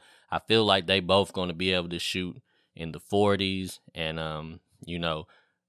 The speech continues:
Frederick might even shoot a little higher than that. I know his career average is, like, forty-six, and seemed like, um, he shouldn't have no problem with, you know, getting somewhere around that this year.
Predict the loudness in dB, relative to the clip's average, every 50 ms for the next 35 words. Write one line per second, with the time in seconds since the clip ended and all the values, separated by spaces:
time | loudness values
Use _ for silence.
0 | _ _ _ _ _ _ _ _ _ _ _ _ _ 4 6 6 6 4 2 2
1 | 4 6 6 6 6 4 2 0 -2 -2 -2 -2 -2 -2 0 2 2 4 4 6
2 | 6 6 6 6 4 2 0 -2 0 2 2 4 4 2 0 -4 -10 _ _ _
3 | -20 -16 -10 -6 -4 -2 0 0 -2 -2 -4 -2 0 2 4 6 6 6 6 6
4 | 4 0 -4 -4 -2 0 0 0 0 0 0 2 2 2 0 -2 -4 -2 0 2
5 | 2 0 -2 -6 -8 -6 -6 -6 -6 -8 -10 _ _ -4 0 2 2 4 4 4
6 | 4 4 4 2 0 0 0 0 -2 -2 -2 -2 0 0 0 2 2 2 2 2
7 | 2 0 0 2 4 4 6 6 4 4 0 -2 -6 -6 -8 -10 _ _ _ _
8 | _ _ _ _ _ -8 -4 -2 -2 0 2 0 0 0 0 0 0 0 2 2
9 | 2 2 2 2 2 2 2 2 2 2 0 0 0 0 -2 -2 0 0 0 -2
10 | -2